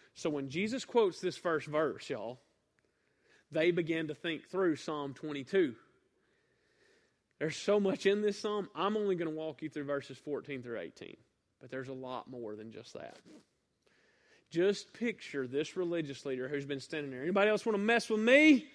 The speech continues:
You can't be the Christ. You're not like David."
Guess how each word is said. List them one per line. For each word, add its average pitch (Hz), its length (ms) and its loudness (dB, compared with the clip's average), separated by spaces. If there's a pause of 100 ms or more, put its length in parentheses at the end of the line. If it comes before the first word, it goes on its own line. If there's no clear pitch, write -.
(380)
You 277 160 8
can't 285 320 6
be 254 140 6
the 214 100 8
Christ. 294 640 6 (160)
You're 254 280 10
not 254 300 8
like 262 360 6
David." 175 640 10